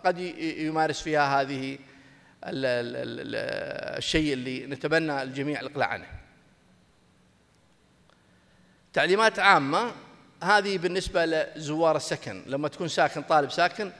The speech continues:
في أوقات، آه، للزيارة، آه،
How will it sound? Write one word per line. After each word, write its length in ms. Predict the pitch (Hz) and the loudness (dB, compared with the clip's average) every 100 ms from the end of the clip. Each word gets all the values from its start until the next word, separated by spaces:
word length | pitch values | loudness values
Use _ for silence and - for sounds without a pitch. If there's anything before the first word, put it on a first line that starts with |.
| - - - _ | -20 -20 -20 _
في 120 | - 165 | -2 0
أوقات، 380 | 156 - 156 - - - - | 0 4 2 2 -10 -20 -12
آه، 180 | 82 127 | -4 -4
للزيارة، 640 | 131 123 139 151 170 214 - - - - - _ _ - | -4 -2 4 6 6 2 -6 -18 -20 -20 -20 _ _ -10
آه، 840 | - 131 123 120 120 117 113 117 | 0 2 4 4 4 2 0 -4